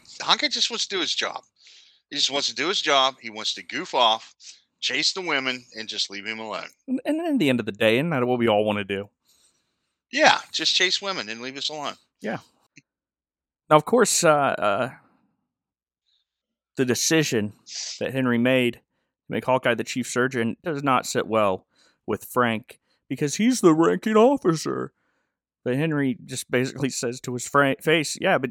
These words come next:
Speaker 2: he's a better surgeon than you, and he's much better than you under pressure. He's certified in chest and general surgery, and you're just a whiny little, little man-child, Frankie, Frankie Poo." <coughs>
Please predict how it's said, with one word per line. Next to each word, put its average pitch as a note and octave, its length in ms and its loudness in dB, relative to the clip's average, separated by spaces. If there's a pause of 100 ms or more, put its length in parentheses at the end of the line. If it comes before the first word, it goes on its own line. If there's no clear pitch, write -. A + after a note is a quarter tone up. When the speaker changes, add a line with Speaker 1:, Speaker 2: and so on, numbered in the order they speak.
Speaker 2:
he's C3 260 -4
a C#3+ 60 0
better C#3+ 260 6
surgeon C#3+ 460 2
than A2 100 2
you, G#2 260 -2
and A2+ 140 -2
he's A#2+ 180 -4
much C3+ 280 2
better B2+ 180 8
than B2 160 0
you B2 140 2
under A2+ 160 0
pressure. B2+ 580 2 (220)
He's A2 180 -6
certified B2+ 540 2
in G2 80 -6
chest - 560 0
and C3 240 0
general C3 340 0
surgery, C#3+ 600 0 (420)
and D3 400 -2
you're B2+ 340 2
just F3 220 -4
a - 20 4
whiny D3+ 320 2
little, E3 500 4
little D#3 220 0
man-child, E3+ 600 2
Frankie, B2 520 -4 (260)
Frankie C3 320 -4
Poo." D3 380 0 (1600)
<coughs> B3 60 -4